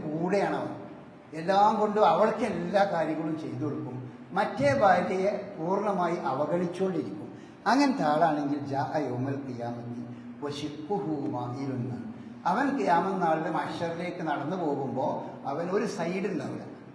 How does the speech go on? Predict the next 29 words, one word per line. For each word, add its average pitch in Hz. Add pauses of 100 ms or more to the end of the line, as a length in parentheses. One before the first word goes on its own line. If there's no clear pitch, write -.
(280)
ഒരു 262
സൈഡ് 190
ഇല്ലാതെ 190
അയാൾ 180
എങ്ങനെ 175
ഉണ്ടാവും? 156 (440)
അതുപോലെ 185
ആയിരിക്കും. 131
ഇങ്ങനെ, 135 (360)
അങ്ങനെ 170
ചില 175 (100)
പുഴുക്കളൊക്കെ 170
നമ്മൾ 143
കാണാൻ 127
പറ്റും. 127
ഇങ്ങനെ 131
നടന്നു 143
പോണ 151
പുഴുക്കൾ 131
ഇങ്ങനെ 139 (480)
നടക്കുമ്പോൾ 151 (100)
ഒരു 175
സൈഡാണ് 151
വീഴും, 139 (160)
പിന്നെ 147
എഴുന്നേറ്റ് 135 (100)
പിന്നെ 151
അങ്ങനെ 147
പോകണ 131